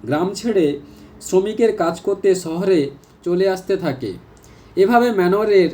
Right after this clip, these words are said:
শ্রমজীবী মানুষের সংখ্যা ক্রমে হ্রাস পেতে থাকে এবং সামন্ততন্ত্রের অবক্ষয়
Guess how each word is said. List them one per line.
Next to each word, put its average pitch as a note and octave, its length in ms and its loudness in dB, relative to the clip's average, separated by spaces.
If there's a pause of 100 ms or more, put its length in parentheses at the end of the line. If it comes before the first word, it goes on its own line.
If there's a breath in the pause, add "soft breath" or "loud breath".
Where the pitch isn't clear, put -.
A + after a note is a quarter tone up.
(340 loud breath)
শ্রমজীবী G3+ 520 -2 (100)
মানুষের F#3 340 0 (100)
সংখ্যা G3 340 -2 (140)
ক্রমে F3+ 300 2 (460 loud breath)
হ্রাস E3+ 200 -6 (100)
পেতে G3 280 0
থাকে F#3+ 240 -6 (360)
এবং E3 180 0 (120)
সামন্ততন্ত্রের F#3 840 -2 (420)
অবক্ষয় D#3+ 540 -4